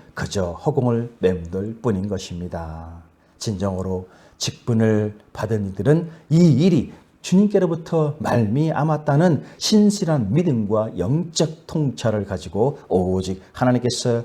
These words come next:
보시고 인정받을 일이 되도록 언제나 겸손함으로 주님의 음성을 따라야 합니다. 할렐루야. 자, 마태복음 이십오 장 이십일 절 말씀을 하고 있습니다. 그 주인이 이르되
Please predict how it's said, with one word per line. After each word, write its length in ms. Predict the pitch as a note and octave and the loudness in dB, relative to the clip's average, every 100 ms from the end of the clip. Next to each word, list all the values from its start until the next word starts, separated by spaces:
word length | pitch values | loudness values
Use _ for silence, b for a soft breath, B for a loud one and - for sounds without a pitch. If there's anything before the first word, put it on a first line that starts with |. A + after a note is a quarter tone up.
| - | -6
보시고 520 | - A#2+ - A2+ A2 A2+ | -10 -8 -6 -4 -4 -4
인정받을 960 | B2+ B2+ B2+ A#2 A2+ G#2 G#2 G2 G2+ F#2 | 0 2 4 2 2 0 -2 -2 -2 -2
일이 240 | F#2 F#2+ - | -2 -4 -2
되도록 580 | A#2 A2+ F#2 B2+ C#3+ - | -2 0 2 4 2 0
언제나 420 | - G2 E2+ F#2 F#2 B - | -6 -4 -4 -6 -8 B -6
겸손함으로 1200 | A2 C#3+ D3 - C3+ B2+ A#2+ A#2 A2+ A2 A2+ A2 B | -4 -2 -4 -6 -4 0 0 4 6 6 6 4 B
주님의 420 | - A2 G2+ G2 G2 | -8 -4 -2 -2 -2
음성을 420 | A2 G2+ F#2+ F#2 B B | -2 -4 -6 -8 B B
따라야 640 | - F#2 E2+ E2 E2 E2 - | 0 0 -2 -4 -6 -8 -12
합니다. 840 | - G#2 E2+ E2 D#2 D2+ D#2+ D#2 - b b - | -6 -4 -4 -4 -6 -6 -10 -12 -18 b b -6
할렐루야. 920 | A#2 G2+ F2+ F#2 E2 D#2+ E2+ E2+ D#2+ D#2+ - | -2 -2 -2 -4 -4 -6 -8 -10 -12 -16 -4
자, 280 | A2 E2+ - B B | -4 -4 -12 B B
마태복음 680 | G#2 - G#2 F#2+ G2 G2+ C3+ _ b b b | -6 -4 -4 -2 -2 -4 -8 _ b b b
이십오 540 | G2 G2+ A2 - G#2 G#2 | -10 -8 -8 -8 -8 -6
장 300 | F#2+ G2 A#2+ | -2 -4 -4
이십일 420 | G#2+ - F#2+ F#2+ | -8 -6 -6 -6
절 240 | - F2+ F#2 | -6 -6 -4
말씀을 480 | F#2+ G2+ - F#2 F2+ | -6 -4 -6 -8 -10
하고 220 | G#2+ F#2 | -10 -8
있습니다. 520 | F2+ F2+ E2+ D#2+ D#2+ - b b - | -8 -10 -10 -10 -14 -18 b b 0
그 320 | D3+ D3+ D3+ | 6 6 6
주인이 560 | D3+ C#3 C3+ C3 B2+ B2+ | 4 4 4 4 2 2
이르되 420 | A#2 G2+ A2 A2 | -2 0 -2 -4